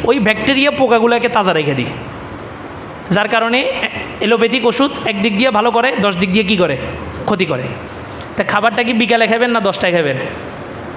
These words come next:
বিকালে। এখন বিকালে ইফতার টিফতার সব খাওয়ার পরে আমরা তারাবি পড়ে যাই, আবার কি করি? ভাত খাই, খেয়ে আবার ঘুমায় যাই। দুপুরে খাবার খাওয়ার পরে একটু বিশ্রাম নেওয়া,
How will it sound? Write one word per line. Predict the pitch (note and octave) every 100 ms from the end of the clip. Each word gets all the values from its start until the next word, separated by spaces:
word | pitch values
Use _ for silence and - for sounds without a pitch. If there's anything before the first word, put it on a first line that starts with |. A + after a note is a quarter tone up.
| - - - -
বিকালে। | F3 C#3+ B2+ - - - - - -
এখন | F#3 A3
বিকালে | A#3 A3 A3+
ইফতার | A3+ G3+ A3 F#3+
টিফতার | A3 A#3
সব | G#3+ A3+ A3
খাওয়ার | A3+ A3+
পরে | A3+
আমরা | A3
তারাবি | A3 G3+ G3+
পড়ে | A3 A3
যাই, | G#3+ G#3+
আবার | G3+
কি | F#3
করি? | F#3 D#3 B2+ - - - -
ভাত | E3+ E3+
খাই, | C3 D#3+ - -
খেয়ে | - A3
আবার | A3+ A#3 C4+ F4+ -
ঘুমায় | F3 F#3 D#3+
যাই। | C3+ C3 - - - - - - - - - - - F3
দুপুরে | G3+ C4 C4+
খাবার | A#3+ A#3
খাওয়ার | A#3+ A#3+ A#3+
পরে | B3 B3
একটু | A#3+
বিশ্রাম | G#3+ G3+ G#3+ F#3+
নেওয়া, | D3+ C3